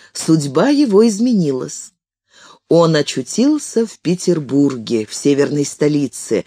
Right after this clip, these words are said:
в большом доме, где бывали самые знаменитые в то время художники, музыканты, писатели. Он увидел великолепные петербургские музеи, бывал на выставках, в концертах, в театрах,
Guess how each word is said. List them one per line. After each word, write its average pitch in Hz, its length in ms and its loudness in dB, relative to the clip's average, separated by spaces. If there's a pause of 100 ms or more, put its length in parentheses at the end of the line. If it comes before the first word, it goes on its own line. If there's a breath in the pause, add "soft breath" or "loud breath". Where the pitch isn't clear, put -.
(180 loud breath)
в 131 140 -6
большом 139 540 0
доме, 160 460 4 (220 loud breath)
где 123 200 -2
бывали 135 360 2
самые 240 480 0
знаменитые 165 680 0
в - 80 -10
то 156 100 0
время 143 280 2
художники, 202 760 0
музыканты, 151 920 -6 (240 soft breath)
писатели. 101 840 -8 (720 soft breath)
Он 170 180 4
увидел 190 380 4
великолепные 190 680 2
петербургские 180 800 0
музеи, 135 760 2 (220 loud breath)
бывал 175 400 2
на 202 160 2
выставках, 165 840 -4
в - 100 -20
концертах, 190 800 -2
в - 60 -20
театрах, 180 720 -2